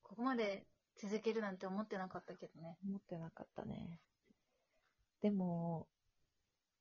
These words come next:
Speaker 2: 全然年と、なんか年重ねてる気はしないよね、あんまり。
Speaker 1: うん。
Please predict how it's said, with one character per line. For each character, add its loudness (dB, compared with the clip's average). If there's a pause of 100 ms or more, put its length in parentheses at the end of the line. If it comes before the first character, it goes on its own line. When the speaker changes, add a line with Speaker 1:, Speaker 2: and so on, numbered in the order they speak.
(140)
Speaker 2:
全 2
然 6
年 2
と、 4 (160)
な 4
ん 4
か 0
年 -4
重 2
ね 6
て 2
る 2
気 4
は 6
し -2
な 2
い 2
よ 2
ね、 -2
あ -2
ん -4
ま -4
り。 -8 (1040)
Speaker 1:
う 2
ん。 0